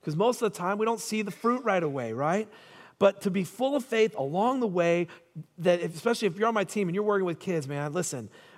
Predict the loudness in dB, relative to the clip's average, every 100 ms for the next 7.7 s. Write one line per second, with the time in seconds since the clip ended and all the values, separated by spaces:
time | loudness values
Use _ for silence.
0 | 0 2 2 2 -2 -4 0 0 2 0
1 | 0 -2 -4 -4 -8 -8 -6 -6 -8 -6
2 | -4 -2 -2 -6 -6 -4 -2 -2 -4 -4
3 | -8 -6 -6 -6 -4 -4 -6 -8 -10 -10
4 | -6 -6 -8 -14 -20 _ _ _ _ -10
5 | -4 2 4 2 0 2 0 0 -2 -2
6 | 0 -2 0 -2 -4 -4 -4 -4 -6 -8
7 | -6 -6 -6 -10 -12 -14